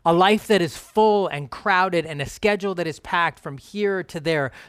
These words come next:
The great loss in the end is actually relationships. And let me just give you an example of that. The tech company did not sell me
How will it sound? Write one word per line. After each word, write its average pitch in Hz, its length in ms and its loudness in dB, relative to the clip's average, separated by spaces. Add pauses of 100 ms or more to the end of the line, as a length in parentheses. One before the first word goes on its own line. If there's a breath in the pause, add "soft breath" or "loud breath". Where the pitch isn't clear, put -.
The 151 80 -6
great 202 400 0
loss 170 500 2
in 156 200 -8
the 147 180 -4
end 131 240 -6
is - 240 -10
actually 135 600 -6 (420 loud breath)
relationships. 139 760 -8 (160 loud breath)
And 165 100 -4
let 185 100 2
me 214 80 4
just 185 200 -4
give 202 140 0
you 185 100 0
an 170 80 -2
example 139 460 -4
of 120 120 -8
that. - 240 -10 (2000)
The 175 100 -4
tech - 420 -4
company 160 760 -6 (500)
did 151 140 -8
not 170 260 -2
sell 170 380 -4
me 123 420 -8